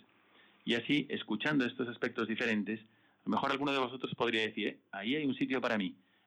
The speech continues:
o "Ahí podría yo ejercitar esta dimensión apostólica que todo cristiano tiene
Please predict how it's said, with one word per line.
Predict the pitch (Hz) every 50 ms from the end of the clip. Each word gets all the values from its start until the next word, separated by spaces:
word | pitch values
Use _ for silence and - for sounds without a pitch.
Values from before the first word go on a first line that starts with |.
| -
o | - 95 98
"Ahí | 98 113
podría | 117 135 131 123 123 120 113 107
yo | 101 104 110 113 113 123
ejercitar | 117 107 - 104 95 - - 95 90 104 110 110 107 - -
esta | - 117 - - 123
dimensión | 113 110 107 98 98 98 95 98 120 120 123
apostólica | 120 - 107 101 - - - 107 107 107 - - 113 107 -
que | - 95
todo | - - 110 110 104
cristiano | 104 104 95 - - - 101 98 98 92
tiene | - 104 101 95 92 110